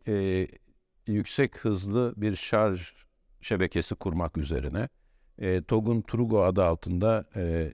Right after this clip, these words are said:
elektrikli araç şarj hizmeti sunan, e, bu yönde çözümler üreten bir şirketi var. Bununla Shell Turkas şirketimiz arasında imzalanan bir işbirliği oldu bu. Bu çerçevede dört yüz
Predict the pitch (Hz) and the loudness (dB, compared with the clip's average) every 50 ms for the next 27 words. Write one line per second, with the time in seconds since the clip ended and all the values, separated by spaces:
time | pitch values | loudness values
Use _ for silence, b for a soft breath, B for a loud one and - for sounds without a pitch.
0 | - 113 104 90 98 95 95 - - - 90 87 - - 98 92 87 90 80 - | -8 -8 -6 -2 0 0 0 0 0 -2 -4 -4 -2 0 0 2 2 2 0 0
1 | - 110 98 98 - - 92 82 87 82 78 82 - 90 80 - 82 82 92 107 | 0 2 2 2 2 -2 -4 -4 -4 -4 -4 -4 -6 -8 -6 -4 -2 -2 0 0
2 | 110 196 - - _ _ _ _ _ - - 110 92 90 90 85 98 98 101 98 | -2 -4 -6 -12 _ _ _ _ _ -8 -4 -2 0 0 0 -2 0 2 4 4
3 | 90 82 80 82 78 - 92 85 80 87 95 98 95 92 82 80 76 76 - - | 4 4 2 0 -2 0 -2 -2 0 0 0 2 2 2 2 0 -2 0 0 0
4 | 127 127 - - 110 98 - - 98 85 - 87 76 - 73 73 78 76 85 104 | 0 0 0 -2 -4 -4 -2 -2 -4 -2 -2 -4 -4 -2 -4 -4 -4 -4 -4 -2
5 | 104 104 107 104 98 92 87 - - 101 95 90 - - 104 90 - 92 80 - | 0 0 0 0 0 0 0 0 0 0 0 0 0 -4 -8 -2 0 0 0 0
6 | - - - 82 - - 82 - - 76 80 76 82 80 80 73 - - 76 73 | -2 -4 -6 -6 -4 -4 -4 -4 -2 -4 -2 0 0 0 0 0 -2 -4 -4 -2
7 | 76 80 65 87 87 85 82 85 80 80 80 80 80 80 80 78 73 76 73 73 | -2 -2 0 -2 -2 0 0 0 0 0 0 0 -2 -2 -2 -2 -2 -2 -4 -4
8 | - - - 78 71 67 67 69 67 65 65 64 64 62 - 123 147 - - b | -6 -6 -6 -4 -4 -2 -4 -4 -4 -4 -6 -6 -6 -6 -4 -4 -4 -4 -6 b
9 | b b b b b - 127 - - 120 98 90 82 - 95 95 107 123 123 107 | b b b b b -4 -4 0 2 2 2 2 2 0 0 0 0 0 -2 0
10 | 98 107 110 117 - _ - 104 90 80 78 - | 2 2 2 2 0 _ -4 -4 -4 -4 -6 -8